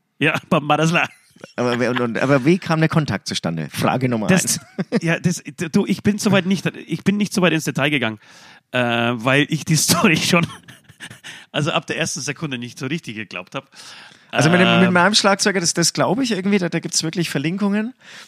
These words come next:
Speaker 2: Und, und er hat
Speaker 1: Ja.
Speaker 2: auch irgendwie damals wirklich für, für Udo Lindenberg und so gespielt. Also der, der, der war wirklich voll, ähm, angesagt als Studioschlagzeuger und so. Ähm, bei Mattes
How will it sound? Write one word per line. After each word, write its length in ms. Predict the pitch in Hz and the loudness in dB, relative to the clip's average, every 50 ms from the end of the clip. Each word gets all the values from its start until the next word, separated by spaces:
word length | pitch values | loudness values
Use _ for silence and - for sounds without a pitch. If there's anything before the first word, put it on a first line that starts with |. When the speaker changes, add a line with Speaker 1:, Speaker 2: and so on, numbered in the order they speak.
| _ _ | _ _
Speaker 2:
Und, 160 | - 147 143 147 | -2 0 0 2
und 160 | 143 139 135 | 2 2 4
er 80 | 131 | 4
hat 120 | 135 143 120 | 4 4 4
Speaker 1:
Ja. 40 | 110 | 2
Speaker 2:
auch 100 | - - | 2 2
irgendwie 280 | 123 131 147 139 135 | 2 2 2 0 2
damals 360 | - 123 123 135 131 127 - | 2 2 2 2 0 0 0
wirklich 260 | 135 143 - 147 135 - | -2 -2 -2 -4 -4 0
für, 180 | 131 120 107 | 0 0 0
für 180 | - 120 113 - | 0 0 -2 -2
Udo 140 | 98 117 120 | 0 0 0
Lindenberg 460 | 110 110 123 139 135 - 90 80 80 | 2 2 2 0 0 -2 -2 -4 -4
und 100 | 80 80 | -6 -6
so 80 | 90 | -6
gespielt. 240 | 85 85 - - 82 | -8 -6 -6 -6 -6
Also 140 | 87 85 104 113 | -4 -2 -2 0
der, 20 | 98 | 0
der, 140 | 104 101 | 0 0
der 240 | 92 - 107 101 98 95 - - - | 0 -2 -2 -2 -2 -4 -6 -6 -4
war 180 | 101 107 98 82 | -2 -2 0 0
wirklich 300 | 113 - 98 107 - - | -2 0 0 -2 -4 -4
voll, 380 | - - 90 95 98 95 98 - _ - - - - - - - | -4 -2 -2 -2 -2 -2 -6 -10 _ -20 -18 -16 -16 -18 -14 -4
ähm, 240 | - 95 92 92 - | 0 2 2 2 2
angesagt 520 | - 110 131 127 135 120 - 107 101 - - | 2 2 2 2 2 2 2 2 0 0 0
als 180 | 85 90 - | 0 0 0
Studioschlagzeuger 840 | - - 120 120 117 117 110 - 95 92 92 - - 101 90 85 87 | 0 0 0 0 0 0 0 0 0 -2 -2 -2 -2 -2 0 0 0
und 120 | 85 85 | 0 0
so. 180 | 80 90 87 85 - - - - - _ | 0 0 -2 -2 -4 -10 -18 -20 -16 _
Ähm, 380 | - 104 92 90 87 90 90 87 - - _ _ _ | 0 2 4 4 4 2 0 -4 -8 -14 _ _ _
bei 160 | - 95 98 92 | -2 -2 -2 0
Mattes 800 | 95 92 95 98 110 120 151 165 165 180 - - - - - | 0 -2 0 2 2 4 4 4 4 4 2 0 -4 -6 -8